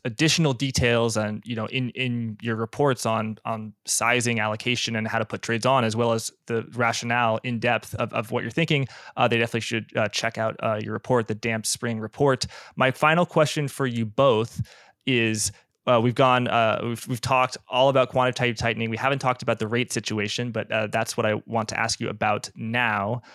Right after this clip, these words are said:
Uh, it's pretty much been a soft confirmed, uh, that the Fed Reserve will hike seventy-five basis points in September. Maybe I'm being a little too, uh, aggressive by using the word confirmed, but, uh, you know, Nick Timiraos, he has a pretty good track record.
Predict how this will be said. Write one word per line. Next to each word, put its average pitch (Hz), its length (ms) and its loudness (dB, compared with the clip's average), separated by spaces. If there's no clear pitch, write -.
Uh, 113 280 4
it's - 160 -2
pretty 165 240 2
much 143 260 2
been 120 180 0
a 110 40 -2
soft - 480 2
confirmed, 123 640 0
uh, 113 220 4
that 110 160 0
the 120 60 0
Fed 117 200 2
Reserve 113 300 -2
will 110 80 0
hike 110 240 -2
seventy-five 113 400 -2
basis 156 240 2
points 151 260 0
in 117 100 -6
September. 147 600 0
Maybe 127 200 4
I'm 120 80 4
being 117 160 -2
a - 260 -12
little 120 120 0
too, 113 340 0
uh, 104 240 2
aggressive 135 420 2
by 127 80 4
using 117 260 0
the 113 80 0
word 113 140 2
confirmed, 135 520 0
but, 113 160 2
uh, 110 60 4
you 110 140 0
know, 107 40 -2
Nick 107 180 -4
Timiraos, 127 440 2
he 131 100 -4
has 113 80 2
a 107 60 -4
pretty 117 140 0
good 110 80 0
track 131 220 4
record. 131 380 0